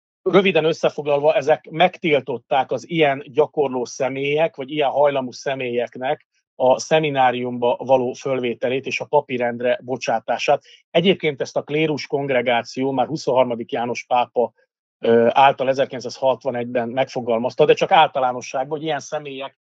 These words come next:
nem vehetők föl pa-, papi és szerzetesi rendbe. Én azt tartom a gyakorlati kisiklás okának, hogy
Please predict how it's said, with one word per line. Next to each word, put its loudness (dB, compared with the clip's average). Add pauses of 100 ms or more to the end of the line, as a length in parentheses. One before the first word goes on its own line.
nem -2
vehetők -6
föl -6
pa-, 4
papi 0
és -6
szerzetesi -4
rendbe. -6 (720)
Én 2
azt 6
tartom 0
a 2
gyakorlati 0
kisiklás -2
okának, 2
hogy -4